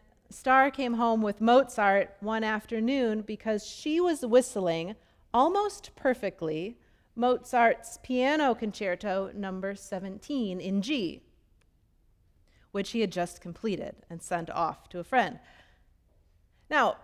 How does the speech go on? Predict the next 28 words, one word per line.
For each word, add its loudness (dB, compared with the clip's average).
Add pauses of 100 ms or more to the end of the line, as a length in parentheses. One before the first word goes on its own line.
(240)
Starling's 4
rival 6
parrots 6
in 2
their 4
ability 6
to 0
mimic 4
the -6
sound 0
and -2
noise 2
of -6
everyday 0
life, 0
including -6 (240)
instruments -4
and -8 (460)
tunes 2
and -4
even 2 (120)
the 4
human 0
voice. -2 (640)
So 8 (540)
no 0
wonder 4
Mo-, -2